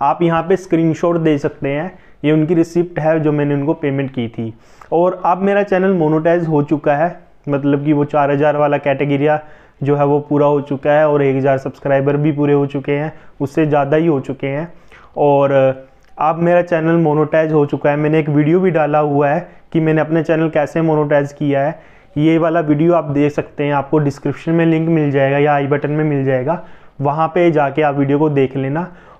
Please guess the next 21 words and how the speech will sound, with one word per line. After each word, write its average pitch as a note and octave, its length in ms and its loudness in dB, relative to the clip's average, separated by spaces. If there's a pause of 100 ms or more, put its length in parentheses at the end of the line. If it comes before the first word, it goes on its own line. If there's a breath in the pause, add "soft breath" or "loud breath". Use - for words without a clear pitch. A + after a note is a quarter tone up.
और E3+ 160 2
उसके F3+ 280 0
बाद G3+ 260 0
अगर F3+ 180 0
मैं F3+ 140 0
आपको F3 220 0
बताऊँ, D3+ 400 0
ये E3 160 4
देख D3+ 200 0
सकते - 300 -4
हो D3 80 2
आप, D3 280 -2 (180 loud breath)
मेरी E3 220 2 (120)
अर्निंग E3 420 0
जो F#3+ 160 0
है E3 300 0 (120)
वो D#3 140 2
चालू D#3+ 360 2
हो D3 100 2
चुकी C3 360 -4
है। B2 220 -4